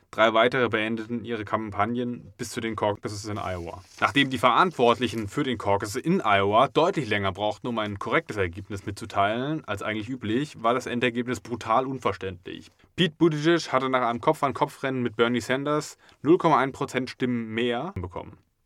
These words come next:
Durch das Verfahren bekam der spätere Präsidentschaftskandidat Biden aber die meisten Delegierten zugesprochen, obwohl er gerade so fünfzehn Prozent der Stimmen bekommen hatte. Bei den Primaries, also den ersten richtigen Abstimmungen in New Hampshire, gewann Bernie Sanders wieder die Mehrheit der Stimmen, der zweitplatzierte Joe Biden bekam aber gleich viele Delegierte zugesprochen.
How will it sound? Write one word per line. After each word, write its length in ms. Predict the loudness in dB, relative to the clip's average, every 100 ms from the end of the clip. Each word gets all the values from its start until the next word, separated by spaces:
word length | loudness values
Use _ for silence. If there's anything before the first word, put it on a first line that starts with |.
| _ _ -10
Durch 100 | -4
das 160 | -4 0
Verfahren 580 | -2 2 4 4 2 -2
bekam 280 | 0 0
der 80 | 2
spätere 340 | 0 -2 -4 -6
Präsidentschaftskandidat 1120 | -6 -6 -4 -4 -6 -8 -8 -6 -2 -2 0
Biden 440 | 0 0 -4 -10 -14 _
aber 120 | -4
die 80 | -2
meisten 300 | 0 -2 0
Delegierten 480 | -2 0 0 0 0
zugesprochen, 600 | -10 -10 -8 -8 -8 -14 -20 -20 -14
obwohl 320 | -10 -4 0
er 120 | 0
gerade 340 | 0 4 4 4
so 140 | -4
fünfzehn 360 | -2 -4 -2 -6
Prozent 440 | -6 -4 -4 -2
der 60 | -4
Stimmen 260 | -2 -4
bekommen 280 | -4 -8 -8
hatte. 220 | -12 -18 -20 _
Bei 140 | 2
den 100 | 2
Primaries, 680 | 4 6 6 4 2 2 2
also 220 | 0 0
den 180 | -2 -2
ersten 280 | -4 -4 -6
richtigen 340 | -6 -6 -4
Abstimmungen 480 | -4 -4 -8 -8 -8
in 140 | -6
New 120 | -4 -2
Hampshire, 500 | -2 0 -2 -2 -6 _ _ -2
gewann 240 | 0 2
Bernie 260 | 2 0 -2
Sanders 360 | -4 -4 -4
wieder 200 | -2 -4
die 80 | -2
Mehrheit 320 | -2 -2 0
der 80 | -4
Stimmen, 400 | -4 -6 -6 -8
der 100 | -12
zweitplatzierte 560 | 2 2 2 -2 -2 -4
Joe 220 | -2 0
Biden 360 | 2 0 0 -6
bekam 360 | -4 2 2
aber 220 | 2 0 0
gleich 320 | 0 -2 -2
viele 260 | -4 -4
Delegierte 480 | -4 -6 -6 -4 -4
zugesprochen. 640 | -6 -10 -10 -16 -16 -20